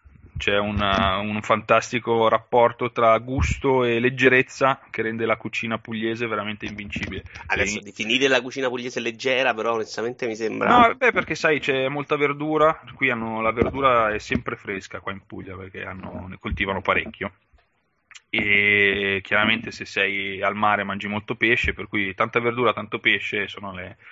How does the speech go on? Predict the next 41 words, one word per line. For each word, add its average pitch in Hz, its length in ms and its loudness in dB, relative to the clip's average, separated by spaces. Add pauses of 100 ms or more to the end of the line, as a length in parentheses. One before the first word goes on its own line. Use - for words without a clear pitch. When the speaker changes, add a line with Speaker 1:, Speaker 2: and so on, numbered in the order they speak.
(480)
Speaker 1:
in - 80 -6
realtà 95 360 0
gli, 90 460 -10
gli 92 80 -2
alimenti 101 480 0
più, 101 340 -10
più 95 160 -14
leggeri. 98 520 -6 (340)
Ehm, 95 520 -16 (440)
chiaramente 113 520 2
poi 110 200 0
trovi 107 240 2
anche 104 200 -2
qua 104 340 4
il, 101 460 0
il 95 240 -8
piatto - 300 -2
pesantezza, 101 640 0
però 107 180 -4
per 98 120 -4
esempio 101 300 -4
rispetto 107 300 -4
alla 113 100 2
cucina 127 300 2
romana, 117 460 2
per 101 160 -4
dirne 104 220 -8
una 110 260 -4
che 98 220 -4 (360)
ha 104 120 2
delle 113 180 2
paste - 280 2
molto 123 360 0
buone, 120 300 6
ma 110 140 0
nessuna 117 520 -4
con 117 100 -4
la 104 80 2
verdura, 107 560 -4
è, 98 260 -10
che 101 320 -12